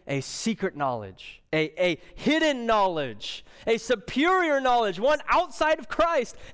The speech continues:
And Paul's saying, "Don't search for these hidden truths outside of Christ." He is encouraging these churches to look to Christ as the only place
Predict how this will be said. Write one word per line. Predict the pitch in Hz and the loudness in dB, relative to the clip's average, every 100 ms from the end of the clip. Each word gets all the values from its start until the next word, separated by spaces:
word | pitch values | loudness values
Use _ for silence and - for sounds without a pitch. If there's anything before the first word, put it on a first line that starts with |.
| - | -2
And | 349 | 0
Paul's | - 370 370 | 2 2 4
saying, | 370 359 - - - | 2 0 -2 -14 -4
"Don't | 453 453 359 | 0 0 0
search | 359 339 | 0 0
for | - 320 | 0 0
these | 294 190 | 0 0
hidden | 220 285 302 262 | 0 0 0 -4
truths | - 269 285 339 330 | -2 2 4 2 2
outside | 285 285 294 294 | 2 2 2 0
of | 285 | 0
Christ." | 262 285 381 415 - - - _ _ _ _ _ _ _ _ - - _ _ - | 0 2 2 -2 -8 -18 -20 _ _ _ _ _ _ _ _ -20 -20 _ _ 0
He | 302 | 0
is | 285 | 0
encouraging | 302 277 339 294 302 | -2 0 0 0 -4
these | 294 | -6
churches | - 294 285 247 - - - | -2 -2 0 -6 -10 -12 -2
to | 247 | 0
look | 226 285 403 | 0 0 0
to | - | -4
Christ | - 233 151 - - - | -4 -2 -2 -6 -12 -2
as | 220 202 | -2 0
the | 214 | 2
only | 262 403 415 | 2 4 0
place | - 262 233 220 | 0 0 0 0